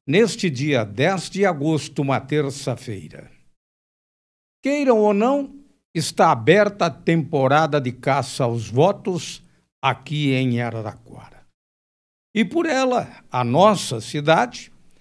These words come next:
passaram pelo menos duas expressões da política nacional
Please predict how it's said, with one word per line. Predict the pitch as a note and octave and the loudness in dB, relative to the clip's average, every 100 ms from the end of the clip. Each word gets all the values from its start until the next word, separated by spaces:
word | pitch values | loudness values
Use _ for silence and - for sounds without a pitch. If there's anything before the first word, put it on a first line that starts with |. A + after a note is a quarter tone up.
| _ _ _ - | _ _ _ -4
passaram | A3 - - A#3 A#3+ G3 | -2 -2 0 0 0 0
pelo | A3+ G#3+ C#3+ | 0 0 0
menos | B2+ F#3 G#3+ F#3 B2 | -2 -4 -4 -6 -8
duas | A2 A#3+ B3+ G#3 C#3 | -4 0 2 0 0
expressões | E3 C#3 - - C3 - - F#3+ F3+ C3 | -4 -6 -8 -6 -4 -6 -6 -4 -6 -4
da | D#3 | -4
política | C#3 D3 C3+ D#3+ - - D3+ | -4 -4 -4 -4 -6 -6 -4
nacional | C3 C3 - B2+ A2 C3 F#3 D3+ | -2 -4 -6 -6 -2 0 0 -2